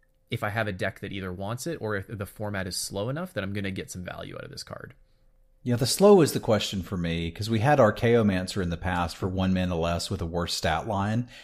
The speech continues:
Speaker 2: and it was good, but that format happened to be quite slow.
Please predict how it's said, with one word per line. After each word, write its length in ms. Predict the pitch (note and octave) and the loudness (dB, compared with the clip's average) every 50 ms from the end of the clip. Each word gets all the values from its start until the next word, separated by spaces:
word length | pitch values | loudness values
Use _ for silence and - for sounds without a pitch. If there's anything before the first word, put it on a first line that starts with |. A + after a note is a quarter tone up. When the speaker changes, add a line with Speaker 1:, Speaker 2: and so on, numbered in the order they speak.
| - - _ | -20 -6 _
Speaker 2:
and 120 | - B2 | 6 6
it 100 | B2 A#2 | 6 6
was 160 | A2 A2 G2+ - | 4 0 -2 0
good, 480 | - A2+ G#2 G2 F#2 E2+ E2 F2 - - - | 4 4 6 6 6 4 2 -2 -8 -8 -2
but 140 | A2+ A2 G2+ | -2 0 0
that 180 | A2 G2+ F#2 - | 0 -2 -2 0
format 320 | A#2+ A2+ G#2+ G#2 G2 E2 | 2 4 4 4 4 2
happened 300 | F2 G2 F#2 - G#2+ F2+ | 0 0 2 2 2 0
to 60 | F2+ | 0
be 100 | E2 F2+ | -2 -4
quite 320 | - - - E2+ E2 F2 - | -6 -2 -2 -2 -2 -2 -6
slow. 560 | - - F2+ F2+ E2+ D#2+ D#2+ D2+ C#2+ - | -6 -2 0 0 0 0 0 -4 -6 -10